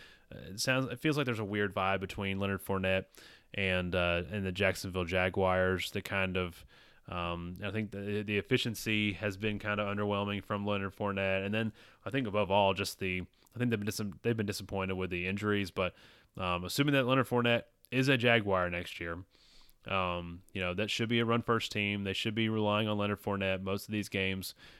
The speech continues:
I think that, um, Leonard Fournette in the fourth round, um, I think it makes perfect sense for this, you know, this particular team, team five, to take a chance on Leonard Fournette. Um, they look like they,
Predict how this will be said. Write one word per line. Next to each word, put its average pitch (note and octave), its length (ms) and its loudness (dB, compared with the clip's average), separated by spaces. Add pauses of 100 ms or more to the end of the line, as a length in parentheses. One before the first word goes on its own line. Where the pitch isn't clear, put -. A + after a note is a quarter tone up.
(160)
I F#2+ 80 -2
think G#2 300 2
that, F#2+ 260 4 (320)
um, F2+ 340 0
Leonard A2 240 4
Fournette G2+ 300 2
in F#2 80 -2
the F2+ 80 -2
fourth F#2+ 320 0
round, F#2 420 0 (400)
um, F2 480 -2
I F#2 60 -10
think G#2+ 160 2
it G2 40 -2
makes F#2+ 160 -2
perfect G#2 300 0
sense F#2+ 180 -4
for F#2+ 160 -4
this, F#2 320 -2 (120)
you G2+ 100 -2
know, F2+ 140 0
this G2+ 320 0
particular G2+ 440 0
team, F#2+ 320 -2
team G2+ 240 -2
five, F2 460 2 (400)
to G#2+ 120 0
take G2+ 280 2
a G#2 60 -2
chance G2 340 0
on F#2 80 0
Leonard F#2 260 0
Fournette. F2+ 440 0 (360)
Um, F2+ 360 0
they F#2+ 100 0
look G2+ 200 -2
like F#2+ 240 0
they, F#2+ 440 2